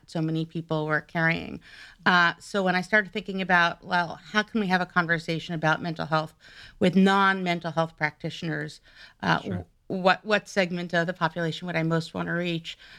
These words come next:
Speaker 1: I started really ri-, realizing how many, uh, people I know, uh, listen to hip hop and rap, you know, on my team and, and my sons. Um,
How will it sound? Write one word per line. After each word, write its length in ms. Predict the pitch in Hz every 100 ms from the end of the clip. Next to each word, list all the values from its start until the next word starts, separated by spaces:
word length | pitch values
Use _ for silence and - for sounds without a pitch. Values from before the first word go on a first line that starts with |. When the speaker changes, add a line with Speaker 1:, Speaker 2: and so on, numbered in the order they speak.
| _
Speaker 1:
I 240 | - 170 165
started 400 | 165 185 180 175
really 320 | 175 170 170 -
ri-, 220 | 180 170 -
realizing 440 | 196 185 165 165
how 280 | 165 - 165
many, 440 | 165 165 165 160
uh, 260 | - 160 156
people 320 | - 190 165
I 200 | 165 160
know, 500 | 160 165 233 170 170 - - - -
uh, 160 | - 147
listen 480 | 202 185 180 180 175
to 120 | 175
hip 200 | 170 170
hop 280 | 175 160 160 -
and 260 | 185 156 156
rap, 340 | 180 202 196 _ _ _
you 120 | -
know, 180 | 160 165
on 160 | - 165
my 120 | 156
team 400 | 151 - 170 185
and, 260 | 185 160 175
and 200 | 165 165 - - _
my 120 | 160 165
sons. 540 | - 165 170 208 196 -
Um, 360 | 190 165 165